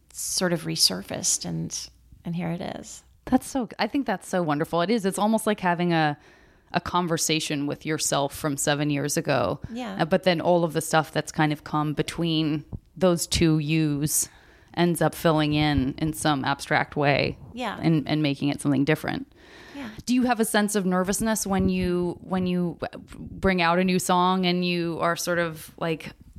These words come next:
Speaker 2: do you, are you, or how good are you are, how good are you at the sort of like, once it's out there, I can't control it anymore. I have to sort of walk away from it. And I, you know,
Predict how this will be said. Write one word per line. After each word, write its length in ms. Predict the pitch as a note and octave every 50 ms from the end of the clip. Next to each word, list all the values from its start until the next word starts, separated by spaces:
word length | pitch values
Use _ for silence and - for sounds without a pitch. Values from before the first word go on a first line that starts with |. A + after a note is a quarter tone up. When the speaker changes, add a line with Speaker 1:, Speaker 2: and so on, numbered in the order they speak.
| - - - G#3
Speaker 2:
do 120 | F3 F3 G3
you, 80 | F#3+
are 120 | - G3 G#3
you, 260 | G3+ G3+ A3 G#3+ -
or 80 | - G3+
how 240 | G3 G3+ B3 C4 C4
good 180 | F#3 C4+ C#4+ B3
are 40 | A#3
you 300 | - G3 G3+ G3+ F#3+ F#3
are, 340 | - F3 F3 E3+ E3+ E3 - - - - - -
how 240 | - F#3+ A3+ A#3+ C4
good 180 | A3+ G#3+ A#3+ A3+
are 100 | F#3 F#3+
you 240 | F3+ E3+ F3 E3+ D#3+
at 160 | - E3 E3 -
the 80 | F3
sort 220 | E3+ - - F3 E3
of 100 | D#3+ D3+
like, 280 | D#3 D3+ D3 - -
once 320 | - F3 F3 F3 D#3 - -
it's 200 | F3 E3 - -
out 300 | - E3 D#3+ D#3+ D#3+ -
there, 260 | D#3+ D3+ D3 D3+ D3 -
I 140 | C#3+ D3
can't 220 | D3 - - C3+ -
control 320 | - D#3+ D3 - D3+ D3 D3
it 80 | D3+ C#3+
anymore. 380 | C#3+ C#3+ C#3+ C#3+ C#3+ C#3 C3+
I 60 | B2
have 160 | B2 C#3 C#3+ -
to 80 | -
sort 220 | - - D#3+ D3 D3+
of 80 | C#3+
walk 240 | D3 C#3+ C3 - -
away 200 | C#3+ C#3+ C#3+ C3+
from 220 | - - D3 C#3+
it. 160 | D3 C#3 C#3 C#3
And 180 | C3+ - - -
I, 180 | - C#3+ C#3+ -
you 80 | - D#3
know, 180 | C#3 A2 -